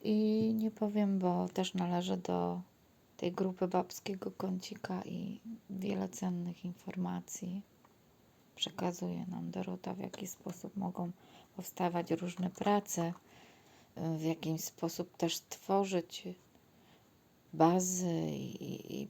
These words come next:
po prostu różne kompozycje. Nie trzeba kupować drogich rzeczy i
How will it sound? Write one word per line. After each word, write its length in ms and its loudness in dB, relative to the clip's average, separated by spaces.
po 100 -2
prostu 800 -4
różne 340 -2
kompozycje. 1040 -2
Nie 160 2
trzeba 360 2
kupować 760 -4
drogich 440 -4
rzeczy 640 -2
i 340 -6